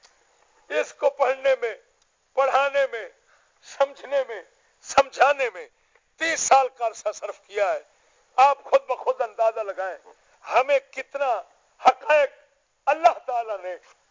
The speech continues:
عطا کر دیے ہوں گے،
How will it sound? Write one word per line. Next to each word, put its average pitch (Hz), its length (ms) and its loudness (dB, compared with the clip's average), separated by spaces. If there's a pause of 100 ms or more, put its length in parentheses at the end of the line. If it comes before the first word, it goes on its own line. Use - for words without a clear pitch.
(1300)
عطا 208 260 2
کر 196 200 -6
دیے 160 180 -16
ہوں 139 200 -14
گے، 123 60 -18